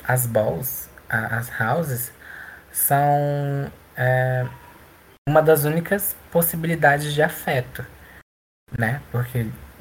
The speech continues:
a-, às vezes, de maneira afetiva, a gente sabe que,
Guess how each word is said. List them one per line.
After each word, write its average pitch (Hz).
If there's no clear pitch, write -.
a-, 117
às 117
vezes, 117
de 120
maneira 120
afetiva, 135
a 117
gente 120
sabe 120
que, 226